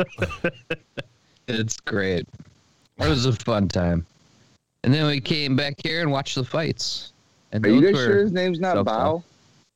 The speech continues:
Speaker 2: B O W, huh?
Speaker 1: It might be, but he's not little though. He's Big Bao.
Speaker 2: <laughs>
Speaker 1: He's huge. He's Big Bow Wow.
Speaker 2: He's Big Bao.
Speaker 1: Big Bao.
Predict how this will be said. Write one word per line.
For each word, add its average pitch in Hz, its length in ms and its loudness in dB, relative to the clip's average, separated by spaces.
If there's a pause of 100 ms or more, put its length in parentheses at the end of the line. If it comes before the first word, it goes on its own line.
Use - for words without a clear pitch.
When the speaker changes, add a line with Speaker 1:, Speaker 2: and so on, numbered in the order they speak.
(640)
Speaker 2:
B 120 140 0
O 123 80 2
W, 110 340 2
huh? 90 200 -2 (480)
Speaker 1:
It 135 280 0
might 120 440 0
be, 95 400 -2 (240)
but 127 160 2
he's 143 240 4
not 170 260 0
little 117 580 0
though. 90 220 0 (100)
He's 113 200 0
Big 123 260 -6
Bao. 95 280 -2 (840)
Speaker 2:
<laughs> - 400 0
Speaker 1:
He's 127 360 0
huge. 113 560 0 (120)
He's 120 260 0
Big 104 260 -4
Bow 92 260 -2
Wow. 82 320 0 (180)
Speaker 2:
He's 151 120 6
Big 151 220 6
Bao. 78 380 2 (680)
Speaker 1:
Big 95 260 -4
Bao. - 420 -4